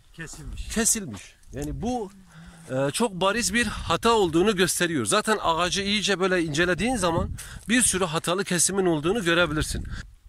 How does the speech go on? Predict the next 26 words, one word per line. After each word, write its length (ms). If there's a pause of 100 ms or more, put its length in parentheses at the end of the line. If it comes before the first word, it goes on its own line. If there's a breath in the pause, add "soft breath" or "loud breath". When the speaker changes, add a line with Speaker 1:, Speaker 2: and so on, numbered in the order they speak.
(180)
Speaker 2:
Görmüş 360
olduğunuz 480 (180)
ağaç, 420 (880)
e, 280 (140)
aşağı 380
yukarı 440
seksen 480
beş 160
santimden 540
taç 300
oluşturulmuş 580 (140)
goble 300
tipi 340
bir 140
taş 260
sistemine 540
sahip. 340 (880 soft breath)
Yani 140
verilmiş 440
olan 200
şekil 380
budaması 520 (200)
goble 320
sistemidir. 760 (720)
E, 720
yerden 400